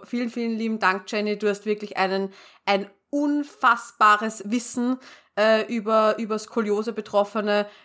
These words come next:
Du bist sicher einer der besten Physiotherapeutinnen im quasi deutschsprachigen Raum. Ähm, das möchte ich jetzt hier auch nochmal dazu sagen. <laughs>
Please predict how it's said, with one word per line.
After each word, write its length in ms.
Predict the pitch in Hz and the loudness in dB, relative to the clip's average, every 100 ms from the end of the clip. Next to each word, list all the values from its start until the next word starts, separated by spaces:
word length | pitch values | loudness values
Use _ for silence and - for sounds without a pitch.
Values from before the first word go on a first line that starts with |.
| _ | _
Du 100 | 220 | -10
bist 160 | 208 208 | -8 -6
sicher 280 | 226 226 - | -6 -2 -2
einer 200 | 190 196 | 0 0
der 560 | 202 202 196 196 196 _ | 2 2 2 0 -6 _
besten 600 | - 196 - - 202 196 196 | -2 -2 -2 -6 -2 -2 -6
Physiotherapeutinnen 1040 | - 226 202 202 190 190 208 185 190 196 208 | -4 -2 -2 -2 -2 0 2 0 2 -2 0
im 200 | 208 196 | -2 -2
quasi 240 | 202 190 | -6 -2
deutschsprachigen 540 | 190 185 - 202 196 | -2 -2 0 0 0
Raum. 300 | 185 180 180 185 - - _ - | 2 4 4 0 -12 -20 _ -4
Ähm, 400 | 190 190 190 190 | -2 -2 -4 -4
das 280 | 202 - - | -6 -6 0
möchte 300 | 240 302 - | 2 2 2
ich 60 | |
jetzt 160 | 254 - | 0 4
hier 160 | 254 | 6
auch 120 | 202 262 | 6 4
nochmal 300 | 226 247 214 | 2 2 2
dazu 280 | 226 330 | 4 4
sagen. 360 | 370 330 311 349 | 8 10 10 8
<laughs> 120 | 466 | 2